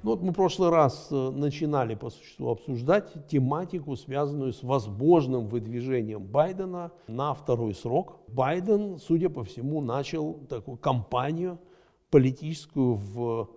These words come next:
том направлении, чтобы его поддержала собственная демократическая партия.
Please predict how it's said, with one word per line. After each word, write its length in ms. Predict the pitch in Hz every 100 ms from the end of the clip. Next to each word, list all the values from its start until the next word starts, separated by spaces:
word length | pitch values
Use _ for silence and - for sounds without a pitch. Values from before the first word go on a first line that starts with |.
| - _
том 200 | 151 135
направлении, 720 | 127 120 127 113 202 208 180
чтобы 360 | 123 - 123 120
его 220 | 113 147
поддержала 640 | 143 135 113 110 123 147 120
собственная 420 | 147 143 - 120
демократическая 800 | 123 117 135 - 135 - - 127
партия. 640 | - 110 117 - 233 233